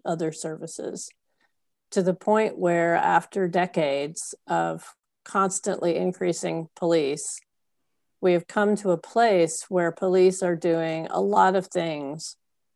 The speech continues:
that, if we were creating a rational system, we would not have them doing. We do not need to send armed guards to, frankly, give you a traffic ticket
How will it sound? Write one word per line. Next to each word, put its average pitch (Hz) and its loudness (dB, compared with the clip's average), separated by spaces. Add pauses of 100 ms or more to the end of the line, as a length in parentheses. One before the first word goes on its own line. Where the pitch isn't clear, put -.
that, 180 2
if 190 -2
we 202 6
were 180 2
creating 175 2
a 160 -2
rational 160 -4
system, 143 -6 (840)
we 160 -4
would 170 -4
not 185 -2
have 269 2
them 151 2
doing. - -8 (420)
We 175 -2
do 170 -2
not 214 -2
need 160 -2
to 165 -4
send 156 -4
armed 165 -2
guards 151 -2
to, 151 -2 (960)
frankly, 190 0
give 180 2
you 208 4
a 202 2
traffic 214 -2
ticket - -10